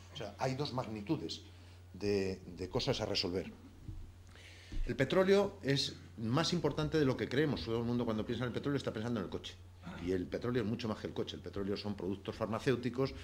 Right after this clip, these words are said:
son fertilizantes, son pesticidas, son más de tres mil productos diarios. Esto es una fotografía de National Geographic. Le pidieron a una familia típica norteamericana media que sacara todos los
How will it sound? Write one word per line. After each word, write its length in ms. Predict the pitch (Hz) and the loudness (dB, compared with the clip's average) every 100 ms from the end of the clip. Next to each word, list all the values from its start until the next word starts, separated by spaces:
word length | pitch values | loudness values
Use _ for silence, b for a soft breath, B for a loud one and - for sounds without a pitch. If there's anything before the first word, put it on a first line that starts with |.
| B - | B -8
son 160 | 107 | -6
fertilizantes, 640 | - 98 104 90 123 - 117 | -4 -4 -4 -2 -2 -2 -2
son 160 | 98 | -4
pesticidas, 640 | 95 101 104 - 117 120 120 B B | -4 -4 -4 -2 0 0 -2 B B
son 300 | - 123 120 | -2 2 2
más 180 | 110 131 | 4 2
de 80 | 117 | 2
tres 180 | - 98 | -2 -2
mil 180 | 107 101 | -2 -2
productos 540 | 101 113 - 110 92 | 0 0 -2 -4 -4
diarios. 380 | 92 123 120 - | 0 0 0 -2
Esto 200 | 98 104 | -6 -8
es 100 | 92 | -6
una 140 | 98 | -6
fotografía 460 | 90 92 90 90 101 | -6 -4 -4 -2 -2
de 100 | 90 | 0
National 360 | 101 - 98 | -2 -2 -2
Geographic. 440 | 92 98 117 123 127 B B B B - | 0 0 0 -2 -4 B B B B -10
Le 80 | |
pidieron 260 | - 98 110 | -6 -4 -2
a 40 | |
una 40 | 107 | -2
familia 360 | 101 104 101 | -2 -4 -4
típica 320 | 101 107 98 98 | -4 -6 -6 -6
norteamericana 640 | 90 95 92 92 107 98 | -6 -6 -4 -4 -4 -4
media 320 | 107 110 95 87 | -2 0 0 -2
que 60 | |
sacara 400 | 87 82 101 92 | -6 -6 -4 -4
todos 220 | 117 110 | -2 -2
los 160 | 101 95 | 0 -4